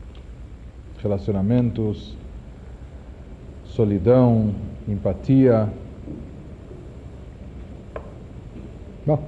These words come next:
vamos iniciar. Trazendo só algumas citações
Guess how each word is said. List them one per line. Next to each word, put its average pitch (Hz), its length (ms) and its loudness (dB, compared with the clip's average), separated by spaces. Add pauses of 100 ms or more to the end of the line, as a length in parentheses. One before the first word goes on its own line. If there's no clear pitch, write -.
(160)
vamos 131 240 2
iniciar. 110 420 6 (3000)
Trazendo 143 720 6
só 160 160 4
algumas 135 280 4
citações 110 960 4